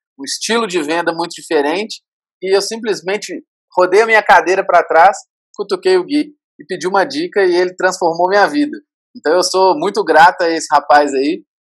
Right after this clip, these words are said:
esse cara maravilhoso. Então, é, o que tem de conhecimento nessa cabeça aí, vocês não imaginam, tá? Ô Gui, a, a gente tava conversando nas últimas edições sobre crise, sobre, é, como fazer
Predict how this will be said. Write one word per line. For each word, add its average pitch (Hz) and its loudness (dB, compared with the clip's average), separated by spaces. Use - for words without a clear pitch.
esse 131 -6
cara 156 4
maravilhoso. 180 2
Então, 156 2
é, 127 0
o 156 -6
que - -16
tem 214 -4
de 214 -8
conhecimento 185 -2
nessa 170 -2
cabeça 165 0
aí, 170 -4
vocês 170 -6
não 175 -4
imaginam, 135 0
tá? 139 4
Ô 143 -2
Gui, 185 -4
a, 156 4
a 156 2
gente 208 -4
tava 214 4
conversando 196 0
nas 170 4
últimas 165 -6
edições 170 -2
sobre 151 -4
crise, 180 -6
sobre, 151 -4
é, 139 4
como 180 -6
fazer 151 2